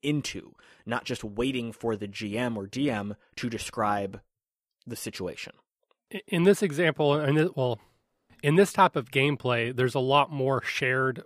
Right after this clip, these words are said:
Speaker 2: world building and shared narration. And I think that's one of the benefits of it, is that it doesn't put the onus solely on the D M to create everything.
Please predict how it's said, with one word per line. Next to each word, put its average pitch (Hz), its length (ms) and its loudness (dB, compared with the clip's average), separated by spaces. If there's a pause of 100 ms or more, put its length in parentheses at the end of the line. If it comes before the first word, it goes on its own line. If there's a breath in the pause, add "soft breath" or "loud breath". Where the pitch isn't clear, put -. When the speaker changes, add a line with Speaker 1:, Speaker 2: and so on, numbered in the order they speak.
(120)
Speaker 2:
world 123 320 -2
building 127 320 -2
and 110 140 -8
shared 127 400 -2
narration. 117 640 -4 (640 soft breath)
And 143 140 4
I 156 60 6
think 170 200 2
that's 160 220 2
one 180 100 4
of 180 80 2
the 139 80 2
benefits 147 540 2
of 107 160 -6
it, - 140 -16 (460 soft breath)
is 127 200 -2
that 135 260 4
it 143 100 2
doesn't 156 340 4
put 160 200 2
the 143 140 -2
onus 147 320 2
solely 151 420 0
on 135 200 0
the 131 80 -2
D 127 260 -4
M 156 160 0
to - 120 -10
create 139 540 -4 (220)
everything. 156 640 0